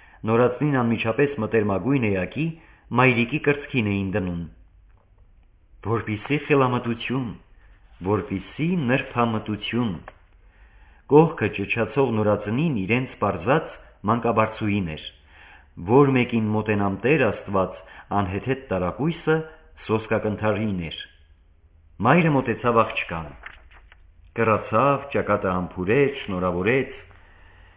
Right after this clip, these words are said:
Շնորհակալ էր, որ աղջկա համար խենթացող Հակոբ Փեսան կողքն էր եղել, ասել է, թե միասին էին ծննդաբերել։ «Ձեզնից ով պիտի լողացնի երեխային, ապա տեսնենք, միայն շուտ որոշեք»։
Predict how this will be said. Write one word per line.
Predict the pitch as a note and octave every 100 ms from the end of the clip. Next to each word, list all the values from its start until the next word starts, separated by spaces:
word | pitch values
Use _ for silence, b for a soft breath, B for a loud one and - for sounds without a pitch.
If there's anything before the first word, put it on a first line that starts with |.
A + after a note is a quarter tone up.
| b b b -
Շնորհակալ | A#2 B2+ C3+ E3+ D3+
էր, | C3
որ | A#2+ B2
աղջկա | A#2 - C3
համար | B2+ A#2 G#2+
խենթացող | - G2+ G2+ F#2+ - A2
Հակոբ | F#2 F2 G2+ -
Փեսան | - F#2 A#2 B2 C3
կողքն | G2 G#2 - G#2+
էր | F#2
եղել, | G2 F#2 F#2 F#2 - B B B
ասել | A2+ A2 A#2
է, | A#2
թե | A#2
միասին | A#2 B2+ C#3+ - G3+ F#3+
էին | F#2 F2
ծննդաբերել։ | G2 F#2 F2+ F#2 F2 E2 C#2+ - - - - - - - _ - _ _ _ - - - _ -
«Ձեզնից | F#2 C3 B2+ D3+ -
ով | F#3 F#3
պիտի | B2+ A2+ G#2
լողացնի | F#2+ G2+ - G#2
երեխային, | G2 F#2+ F#2+ F#2 F2 F2 - -
ապա | - G#2 G#2
տեսնենք, | G#2 G2+ A#2 D3 D3 - b b b
միայն | b A2+ C3+ D3
շուտ | F#3 G3
որոշեք»։ | A#2 G2+ F#2 E2+ C#2+